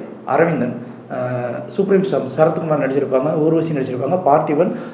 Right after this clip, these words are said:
அதுல வந்து ஒரு புரட்சி, ஒரு போராளியா ஒரு, ஒரு கேரக்டர் பண்ணியிருப்பாரு.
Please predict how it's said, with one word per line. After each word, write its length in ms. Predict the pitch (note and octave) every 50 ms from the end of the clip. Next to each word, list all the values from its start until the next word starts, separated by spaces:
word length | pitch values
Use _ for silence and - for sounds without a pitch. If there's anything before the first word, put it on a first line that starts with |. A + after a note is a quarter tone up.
| - -
அதுல 220 | C#3+ D#3 E3+ E3
வந்து 240 | D3+ C#3+ D3+ G3 F#3
ஒரு 160 | D3+ - - -
புரட்சி, 480 | E3 D#3+ E3+ - - - F#3+ F#3+ - -
ஒரு 160 | D3+ D3+ C#3+
போராளியா 600 | C#3 - - F3 F3+ F3 D#3+ D3+ D3 D#3+ D#3 C#3+
ஒரு, 320 | D3 C3+ B2+ B2 A2 - C#3+
ஒரு 160 | D3+ D3 C#3+
கேரக்டர் 500 | D3+ D3 D3 D3 D3 C#3 C3+ C3 C3 B2+
பண்ணியிருப்பாரு. 480 | B2 A#2 A#2 - B2 B2 D3 - -